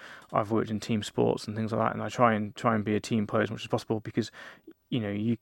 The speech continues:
one man can be an island and all that, but you won't get very far in life if you won't work with other people.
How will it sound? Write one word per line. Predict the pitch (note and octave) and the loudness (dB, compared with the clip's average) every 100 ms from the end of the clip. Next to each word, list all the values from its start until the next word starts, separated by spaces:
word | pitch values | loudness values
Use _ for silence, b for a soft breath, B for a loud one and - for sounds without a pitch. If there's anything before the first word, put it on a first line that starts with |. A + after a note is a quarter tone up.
| - | -2
one | B2 A#2+ | 2 4
man | A2+ A2 | 6 4
can | - A2 | 0 0
be | A2 | 2
an | G#2+ | 6
island | G#2+ G#2+ G#2+ | 6 6 2
and | G#2+ | 2
all | G#2+ | 4
that, | A2+ D3+ | 2 0
but | - | -2
you | B2+ A#2+ | 0 2
won't | B2 B2 | 2 2
get | B2+ A#2 | 0 0
very | A2+ A2 | 0 0
far | - A#2+ A2+ - B B B B | 4 6 6 2 B B B B
in | - A#2 | 2 6
life | A2+ A2 - - | 8 6 2 -8
if | - | -2
you | B2 | 0
won't | B2 C#3+ | 2 0
work | A#2+ - | -2 -4
with | A#2 | -6
other | A#2 | -4
people. | A#2+ A2+ A#2+ | -4 -4 -8